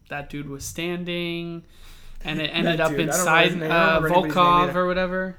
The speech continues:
Speaker 2: Oh, that was, he was an interesting character.
Speaker 1: Volkov. Maybe the gyroscope was where that dude was standing, and so it ended up being inside him.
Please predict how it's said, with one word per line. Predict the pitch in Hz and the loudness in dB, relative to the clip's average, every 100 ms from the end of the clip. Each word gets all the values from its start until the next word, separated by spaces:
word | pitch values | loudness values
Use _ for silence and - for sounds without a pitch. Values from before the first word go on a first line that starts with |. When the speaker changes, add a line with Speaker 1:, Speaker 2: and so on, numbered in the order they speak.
| - | -2
Speaker 2:
Oh, | 175 170 139 | 4 4 4
that | 151 240 | 2 4
was, | 214 | 2
he | 202 277 | 0 0
was | 240 | 0
an | 226 | -2
interesting | 202 160 165 | -4 -8 -10
character. | 151 139 143 | -6 -6 -4
Speaker 1:
Volkov. | 170 180 - 190 190 190 - - - | -2 -2 0 -2 -2 -4 -14 -20 -18
Maybe | 165 165 180 | -8 -4 -2
the | 165 165 160 | -4 -4 -6
gyroscope | 151 170 190 190 - 180 160 | -4 -2 0 -2 -6 -4 -4
was | 156 | -6
where | 147 143 | -6 -6
that | 143 139 | -8 -8
dude | 151 | -8
was | 139 139 | -8 -8
standing, | - 214 220 185 151 147 151 | -6 -6 -4 -4 -6 -8 -10
and | 143 143 | -12 -12
so | - 147 147 | -10 -8 -6
it | |
ended | 151 156 | -4 -4
up | 147 143 | -6 -4
being | 151 | -4
inside | 147 139 - 165 151 | -4 -4 -4 -2 -2
him. | 143 143 139 147 | -6 -12 -14 -18